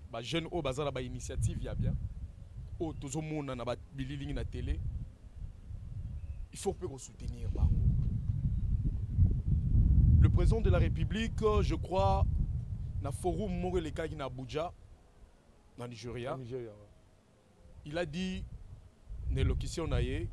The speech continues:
Speaker 1: je rendrai les jeunes Congolais des millionnaires. Je suis président de la République, j'ai beaucoup d'estime. Euh, et pas na yo,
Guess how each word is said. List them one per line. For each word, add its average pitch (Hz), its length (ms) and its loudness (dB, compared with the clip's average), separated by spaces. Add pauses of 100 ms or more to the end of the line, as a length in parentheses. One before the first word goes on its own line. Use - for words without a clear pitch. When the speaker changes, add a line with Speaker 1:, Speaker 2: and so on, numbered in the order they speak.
Speaker 1:
je - 180 -6
rendrai 156 360 -4
les 170 120 -6
jeunes 214 360 -4
Congolais 147 840 -8
des 147 140 -8
millionnaires. 160 720 -12 (1500)
Je - 80 -18
suis 180 100 0
président 151 340 2
de 143 100 -2
la 131 120 2
République, 139 520 -4
j'ai 156 120 0
beaucoup 175 680 2
d'estime. 165 600 0 (3500)
Euh, 113 380 2
et 117 80 2
pas 180 160 6
na 143 160 4
yo, 147 180 0